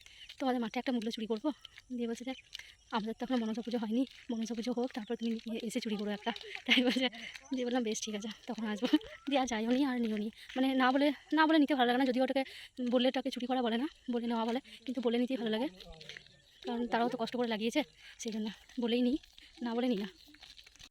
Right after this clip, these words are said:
এটা হচ্ছে সাধু বাবার আশ্রম। কোন সাধু বাবা আমি নিজেও জানি না, চিনি না।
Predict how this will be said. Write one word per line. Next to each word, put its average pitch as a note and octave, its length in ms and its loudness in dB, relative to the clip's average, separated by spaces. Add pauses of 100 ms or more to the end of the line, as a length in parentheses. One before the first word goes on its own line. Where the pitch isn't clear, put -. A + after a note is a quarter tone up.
(340)
এটা B3+ 160 0
হচ্ছে B3+ 280 0
সাধু B3 200 2
বাবার B3 200 2
আশ্রম। B3 320 0 (600)
কোন C#4 180 6
সাধু B3 200 2
বাবা B3 160 2
আমি B3 120 4
নিজেও A#3+ 220 4
জানি A#3+ 160 4
না, A#3+ 100 2 (100)
চিনি A3+ 220 0
না। B3+ 80 2